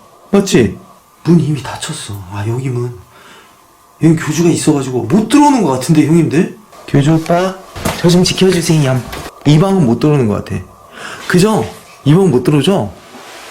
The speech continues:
플라즈마 켜놨어요. 저 거는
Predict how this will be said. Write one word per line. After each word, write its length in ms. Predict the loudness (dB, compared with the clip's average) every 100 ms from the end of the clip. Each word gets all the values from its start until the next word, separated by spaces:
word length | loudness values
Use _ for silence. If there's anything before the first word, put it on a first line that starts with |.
| -16 -12 -14 -16 -20 -20 -20 -20 -20 -20 -20 -20 -20 -18 -20 -20 -20 -20 -20 _ _ _
플라즈마 360 | -8 -6 -6 -8
켜놨어요. 520 | -10 -12 -10 -12 -12 -12 -10 -8
저 140 | -4
거는 600 | -2 0 2 2 0 -4